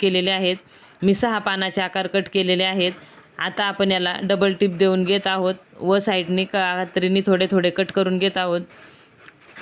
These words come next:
म्हणजे उलटसुलट करून यावर दाबटीप देऊन घ्यायचे आहे. खूप पटकन असे हे तोरण होते. हे पहा, या पद्धतीने आपण हे व्यवस्थित त्याची टोके बाहेर घेऊन त्यावरती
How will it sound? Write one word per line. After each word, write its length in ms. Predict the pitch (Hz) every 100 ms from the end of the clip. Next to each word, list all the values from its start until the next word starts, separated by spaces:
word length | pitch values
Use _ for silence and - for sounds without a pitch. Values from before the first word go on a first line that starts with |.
| -
म्हणजे 340 | 190 202 196
उलटसुलट 600 | 202 208 208 - 202 185
करून 260 | 180 196 190
यावर 300 | 190 185 185
दाबटीप 420 | 175 185 - 190
देऊन 280 | 180 190 185
घ्यायचे 320 | 196 202 202
आहे. 340 | 185 185 170 190 - - - - - - - - - - - - - - - -
खूप 180 | - 220
पटकन 400 | - 214 202 214
असे 200 | 208 220
हे 140 | 208 180
तोरण 380 | 196 190 196
होते. 380 | 202 170 175 180 - - - - - - - - - _ - _ _ _ _ - - - _ -
हे 80 | 185
पहा, 340 | 214 196 175 202 - -
या 180 | 185
पद्धतीने 500 | 185 202 190 185 180
आपण 320 | 175 175 196 190
हे 200 | 170 - - - 175
व्यवस्थित 380 | 202 196 196 175 - -
त्याची 240 | 190 190 185
टोके 400 | 190 185 190 - 180
बाहेर 420 | 196 196 180 175 - _ - - 170
घेऊन 440 | 190 190 190 196
त्यावरती 760 | 214 196 190 190 175 185 190